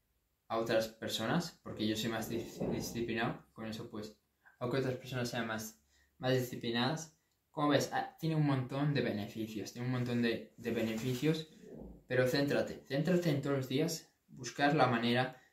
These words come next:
de ser más disciplinado. Y así, créeme que tarde o temprano vas a lograr ese objetivo que tú quieres, porque lo único que te separa de esa meta es la disciplina. Eso es todo. Espero que este vídeo te haya, te haya servido.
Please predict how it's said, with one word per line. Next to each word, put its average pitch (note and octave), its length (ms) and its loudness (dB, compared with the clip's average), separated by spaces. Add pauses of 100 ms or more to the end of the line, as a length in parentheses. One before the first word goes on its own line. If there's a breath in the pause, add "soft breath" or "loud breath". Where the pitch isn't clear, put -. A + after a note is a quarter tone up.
de A#2 120 -2
ser A#2 400 2
más A#2 220 0
disciplinado. A2+ 680 -4 (360)
Y C3 100 0
así, E3+ 460 4
créeme F3+ 380 4
que D#3 100 -4
tarde E3 240 4
o - 20 4
temprano D3+ 640 0
vas D3 260 0
a E3+ 40 0
lograr D3 300 2
ese D3 180 -2
objetivo B2+ 360 -4
que B2 80 -6
tú A#2 120 -8
quieres, A2+ 400 -2 (320 soft breath)
porque B2+ 220 -6
lo C3+ 80 2
único D#3 260 2
que D3 100 -2
te C3 240 0
separa - 600 0
de B2+ 80 -6
esa C3 160 -2
meta D3 460 -2
es A2+ 140 -4
la A#2 60 0
disciplina. A2 640 -4 (100)
Eso - 120 -10
es C#3+ 100 -4
todo. D#3+ 320 2 (300 loud breath)
Espero C3+ 380 -2
que A#2+ 520 2
este D#3+ 220 0
vídeo D3 240 6
te C3 120 0
haya, B2+ 500 2
te D#3+ 80 -2
haya F#3 120 8
servido. D3+ 560 2